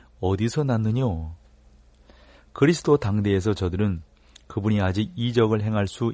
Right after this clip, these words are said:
있었느냐 하는 것으로 결코 문제 삼지 않았다는 사실을 재차 확인시켜 드립니다. 그들의 문제는 이 사람의 이 지혜와 능력이 어디에서 났느냐 하는 것에 대한 것이었어요.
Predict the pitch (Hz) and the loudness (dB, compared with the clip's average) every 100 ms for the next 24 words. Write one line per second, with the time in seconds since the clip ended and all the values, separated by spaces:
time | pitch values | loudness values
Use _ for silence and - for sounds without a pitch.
0 | - 104 - 110 107 113 117 117 117 101 | -4 -6 -4 -2 0 2 2 0 0 -2
1 | - 120 82 - _ _ - - _ - | 0 -2 -2 -8 _ _ -20 -20 _ -2
2 | 120 - - 151 104 107 110 104 92 104 | -2 0 0 0 0 -2 0 0 0 0
3 | 92 87 90 90 87 82 - 101 107 - | 0 -2 -2 -2 -2 -2 -2 -2 -2 -4
4 | - - _ - 87 - 95 104 131 - | -18 -20 _ -4 -4 -2 -2 -2 -4 -14
5 | - - - 131 131 107 - 101 90 80 | -20 -20 -6 0 2 2 2 2 2 0
6 | 71 82 - - - - - - - - | -4 -6 -14 -20 -20 -20 -20 -20 -20 -20
7 | - - - 135 139 131 120 120 120 120 | -20 -18 -2 4 6 6 4 4 4 2
8 | - - 120 120 110 95 101 101 107 107 | -4 -4 0 0 0 -2 0 2 2 2
9 | 87 82 _ _ - 110 101 - - - | 0 -4 _ _ -2 0 0 -4 -8 -2
10 | 101 101 98 120 151 135 104 95 139 160 | 2 4 4 4 2 2 0 0 0 -2
11 | - - _ 90 87 95 104 98 113 101 | -6 -20 _ -2 0 2 2 2 2 2
12 | 98 110 127 113 80 - - 170 175 151 | 2 2 2 2 0 -6 -10 -4 -2 0
13 | 131 107 95 87 85 87 73 - 82 | 0 0 0 0 -2 -4 -8 -8 -8